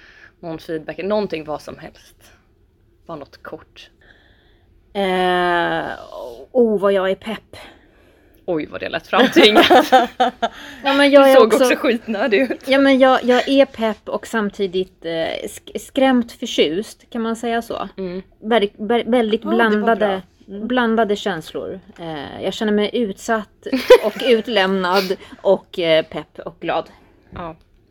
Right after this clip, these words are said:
Speaker 3: Men jag, men jag håller med. Eller det var en skräckblandad förtjusning när vi släppte dem.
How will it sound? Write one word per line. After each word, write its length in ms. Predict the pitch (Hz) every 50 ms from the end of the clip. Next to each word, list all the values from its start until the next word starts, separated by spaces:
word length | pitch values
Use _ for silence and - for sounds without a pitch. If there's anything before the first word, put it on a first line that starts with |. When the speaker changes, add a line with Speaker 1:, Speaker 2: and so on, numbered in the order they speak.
| _ _ _ _ _ _ _ _ _ _ _ _ _ _ _
Speaker 3:
Men 180 | 208 233 240
jag, 200 | 240 247 247 240
men 100 | 262 262
jag 120 | 254 247 269
håller 160 | 294 311 302
med. 240 | 294 269 196 - -
Eller 160 | 196 208 202
det 100 | 190 208
var 100 | 220 220
en 180 | 220 220 202
skräckblandad 920 | 180 - - - 214 220 - _ 196 175 196 214 214 208 196 190 190 190 180
förtjusning 600 | - - 202 190 - 220 220 196 175 - 175 170
när 140 | 165 160 156
vi 100 | 151 165
släppte 400 | 160 - 196 185 - _ _ 190
dem. 120 | - -